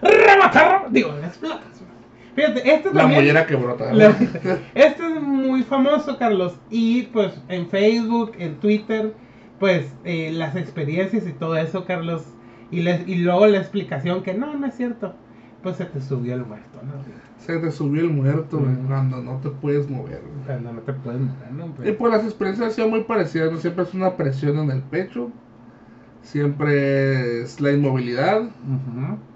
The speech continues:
Speaker 2: Y como diría esta canción del, de, de, del paciente, este corridito, güey, que dice, "Con la mirada hacia el techo y con la inmovilidad nula", güey.
Speaker 1: <laughs>
Speaker 2: Eh, y,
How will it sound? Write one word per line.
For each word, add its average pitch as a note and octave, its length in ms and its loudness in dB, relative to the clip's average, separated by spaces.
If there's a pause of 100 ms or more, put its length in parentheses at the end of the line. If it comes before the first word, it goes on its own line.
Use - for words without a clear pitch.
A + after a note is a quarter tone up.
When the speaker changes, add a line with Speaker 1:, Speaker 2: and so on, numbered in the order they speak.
(960)
Speaker 2:
Y C#3 680 4
como C#3+ 280 2
diría C#3+ 500 4
esta D#3 320 -2
canción C3+ 380 -2
del, C#3+ 240 0
de, B2+ 220 -2
de, A#2+ 160 -4
del B2 160 -6
paciente, C3 520 -4
este D3 200 -6
corridito, C3+ 600 -2
güey, C#3+ 160 -2
que C3+ 140 -8
dice, C3 440 -4 (360)
"Con C#3+ 200 2
la C3+ 100 2
mirada D3 340 2
hacia D#3 180 0
el C#3+ 140 -2
techo E3+ 280 -2
y F3+ 80 -4
con D#3 200 -2
la C#3 80 2
inmovilidad C3+ 680 2
nula", D3+ 400 2
güey. C#3 160 0
Speaker 1:
<laughs> E3 100 -6 (1200)
Speaker 2:
Eh, C3+ 440 0
y, A#2+ 360 -10